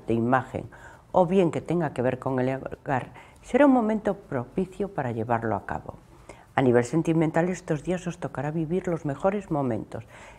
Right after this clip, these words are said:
tanto en la compañía de vuestra pareja como las personas más allegadas. En salud, sí, cuidaros un poco, sobre todo la zona de la boca. La dentadura puede resultar vuestro punto más débil. Tauro, veintiuno de abril al veintiuno de mayo.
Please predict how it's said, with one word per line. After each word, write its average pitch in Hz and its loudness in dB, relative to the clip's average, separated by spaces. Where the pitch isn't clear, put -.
tanto 214 2
en 143 2
la 123 2
compañía 127 0
de 131 2
vuestra 135 -6
pareja 139 0
como 135 -2
las 113 -2
personas 135 -4
más 139 -2
allegadas. 110 -4
En 190 4
salud, 190 -6
sí, 165 -6
cuidaros 175 0
un 165 2
poco, 139 -2
sobre 143 -2
todo 202 -4
la 185 -4
zona 160 -2
de 151 2
la 135 2
boca. 113 -4
La 131 4
dentadura 113 -2
puede 165 2
resultar 143 -4
vuestro 131 -6
punto 147 -6
más 120 -4
débil. - -10
Tauro, 160 8
veintiuno 147 4
de - 6
abril 139 2
al 170 2
veintiuno 113 -2
de 107 -4
mayo. 117 -4